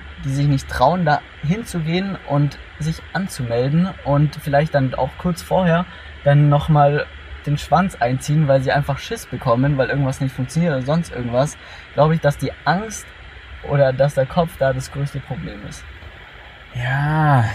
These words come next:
Speaker 2: das ist, also ich krieg das auch immer wieder, wieder viel mit, auch, auch von unseren eigenen Athleten, wie wichtig das ist, dass du den Menschen dann vielleicht nochmal eine Runde begleitest, ihm,
Speaker 1: Genau.
Speaker 2: ähm, an die Hand nimmst und sagst, ja, selbst wenn das eine jetzt nicht so gut funktioniert,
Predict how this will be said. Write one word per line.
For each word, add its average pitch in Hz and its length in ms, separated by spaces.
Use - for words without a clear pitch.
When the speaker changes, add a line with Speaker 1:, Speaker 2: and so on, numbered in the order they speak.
Speaker 2:
das 135 160
ist, - 500
also 127 200
ich 135 360
krieg 165 220
das 160 160
auch 160 200
immer 165 200
wieder, 160 260
wieder 147 200
viel 175 320
mit, 170 260
auch, 165 220
auch 190 160
von 185 180
unseren 175 240
eigenen 180 260
Athleten, 170 640
wie 147 200
wichtig 175 420
das 175 200
ist, 156 280
dass 147 120
du 143 80
den 127 180
Menschen 143 360
dann 139 120
vielleicht 131 240
nochmal 143 200
eine 127 80
Runde 139 220
begleitest, 165 720
ihm, 127 320
Speaker 1:
Genau. 127 340
Speaker 2:
ähm, 113 280
an 131 160
die 131 120
Hand 151 220
nimmst 170 340
und 147 80
sagst, 139 440
ja, 120 100
selbst 143 240
wenn 160 180
das - 340
eine 147 520
jetzt 127 200
nicht 151 180
so 156 200
gut 160 240
funktioniert, 156 760